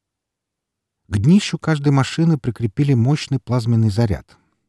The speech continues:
Я планировал использовать манёвренные малозаметные глайдеры в качестве брандеров. С учётом, что в Федерации отказались от использования торпед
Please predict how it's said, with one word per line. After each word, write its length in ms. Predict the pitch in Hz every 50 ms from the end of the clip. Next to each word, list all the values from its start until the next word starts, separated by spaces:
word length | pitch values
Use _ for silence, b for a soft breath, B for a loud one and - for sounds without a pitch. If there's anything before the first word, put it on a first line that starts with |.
| _ _
Я 160 | - 98 135 135
планировал 560 | - 127 127 139 156 156 147 139 135 127 -
использовать 600 | 98 - - - 139 131 113 117 120 110 - -
манёвренные 580 | 120 120 127 123 113 104 113 107 110 107 107 101
малозаметные 720 | 80 107 113 107 104 95 113 110 110 107 - - 107 104
глайдеры 480 | 104 131 170 190 175 117 98 80 71 - _
в 120 | - -
качестве 540 | - - 151 - - 123 - _ - 131 - -
брандеров. 640 | 110 110 117 92 78 76 71 71 82 - - _ _ _ _ _ _ _ _ _ _ _ _
С 120 | - - -
учётом, 380 | 127 - - 113 - 92 90
что 160 | - - -
в 60 | 95 -
Федерации 560 | - 104 95 107 107 110 98 - - - 90
отказались 540 | 90 - - 107 101 107 104 90 82 - -
от 140 | - -
использования 600 | 98 92 - - - 104 92 85 87 87 90 87
торпед 520 | 87 - 92 90 92 - - 165 175 -